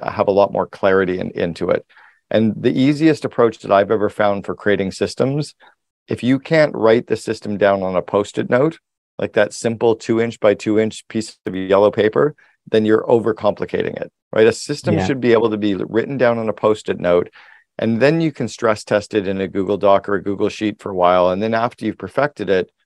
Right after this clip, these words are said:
Speaker 1: yeah, you can put it into, so however you're gonna document your systems, right? Click up. But I think so many people overcomplicate it by trying to put their system into a software program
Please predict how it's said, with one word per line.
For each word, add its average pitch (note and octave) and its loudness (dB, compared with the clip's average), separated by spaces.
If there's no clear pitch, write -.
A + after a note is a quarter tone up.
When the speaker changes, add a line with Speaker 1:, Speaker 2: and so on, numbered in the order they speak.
Speaker 1:
yeah, G#2+ 4
you G2+ 2
can G#2 -6
put G#2 -2
it F#2 -2
into, G2 0
so F#2 -4
however G#2+ 2
you're G2+ -2
gonna F#2+ -8
document F#2+ 0
your - -10
systems, - -8
right? G#2 0
Click A2 -4
up. G#2 0
But C3 2
I B2+ 6
think D3 -2
so C#3+ -2
many C#3+ -2
people B2 0
overcomplicate A2+ 0
it G2 -2
by G2 2
trying G#2+ -2
to G#2 0
put - -2
their A2 0
system G#2 -6
into G2+ 0
a F#2 4
software B2 -2
program D3 -2